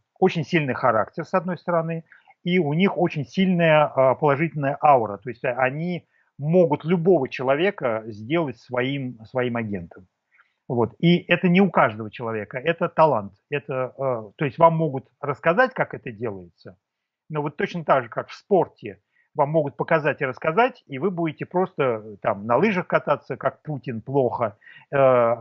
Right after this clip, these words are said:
но вы никогда не станете олимпийским чемпионом. А вот вербовщи-, вербовщики — это мастера спорта, да, то есть это вот олимпийские чемпионы. И, конечно, таких людей там напересчет.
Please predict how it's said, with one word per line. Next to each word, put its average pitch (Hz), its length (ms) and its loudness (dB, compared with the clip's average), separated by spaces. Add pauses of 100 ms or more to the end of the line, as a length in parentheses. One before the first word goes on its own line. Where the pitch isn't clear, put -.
(100)
но 151 140 0
вы 175 80 4
никогда 175 320 2
не 185 120 0
станете 185 340 0
олимпийским 135 560 -6
чемпионом. 104 640 -6
А 110 80 2
вот 117 160 -4
вербовщи-, 147 540 -2
вербовщики — 143 760 -4 (300)
это 190 260 2
мастера 151 400 2
спорта, 107 500 -8
да, 139 160 2
то 139 120 -10
есть 107 160 -14
это 135 160 -8
вот 117 200 -10
олимпийские 120 640 -4
чемпионы. 107 640 -6 (340)
И, 139 160 0
конечно, 170 420 2
таких 147 360 -2
людей 135 300 -2
там 113 340 -2
напересчет. 135 760 -4